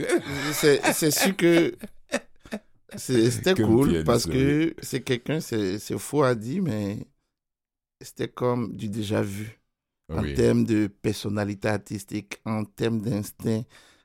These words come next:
Speaker 1: artistique, parce que c'est quelqu'un, c'est un artiste, tout simplement.
Speaker 2: Oui.
Speaker 1: Dans le pur sens du mot, c'est un artiste, euh, euh,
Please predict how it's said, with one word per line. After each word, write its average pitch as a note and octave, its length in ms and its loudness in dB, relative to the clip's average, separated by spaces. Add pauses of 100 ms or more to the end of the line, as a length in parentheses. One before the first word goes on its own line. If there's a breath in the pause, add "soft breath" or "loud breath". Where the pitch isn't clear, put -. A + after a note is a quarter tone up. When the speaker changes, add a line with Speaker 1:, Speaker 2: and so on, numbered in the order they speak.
Speaker 1:
artistique, G#2 600 -6
parce G#2 200 -6
que G2 220 -6
c'est F#2+ 220 -8
quelqu'un, A2 480 -6
c'est A2 160 -10
un G#2+ 80 -6
artiste, - 340 -12 (100)
tout C#3 120 -4
simplement. G#2 520 -2 (220 loud breath)
Speaker 2:
Oui. B2 120 -8
Speaker 1:
Dans A#2 120 0
le G#2+ 140 2
pur A#2 320 -6
sens A2+ 320 -4
du G#2 100 -4
mot, G#2 240 0
c'est G#2+ 220 -8
un G#2 80 -4
artiste, G#2 500 -8
euh, G2 180 -2 (480 loud breath)
euh, - 80 -6